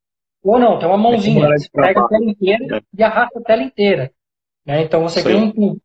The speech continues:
Speaker 1: um toolbar ali que vai permitir você ter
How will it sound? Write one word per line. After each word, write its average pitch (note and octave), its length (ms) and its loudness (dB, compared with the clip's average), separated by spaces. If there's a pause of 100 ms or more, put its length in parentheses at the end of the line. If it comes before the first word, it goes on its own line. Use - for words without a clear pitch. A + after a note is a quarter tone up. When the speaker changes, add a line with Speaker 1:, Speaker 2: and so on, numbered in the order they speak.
(120)
Speaker 1:
um F3+ 60 -14
toolbar E3+ 500 0
ali F3 320 -4 (460)
que E3+ 100 -12
vai E3 180 0
permitir G#3 420 0
você G#3 360 -6
ter F#3 720 0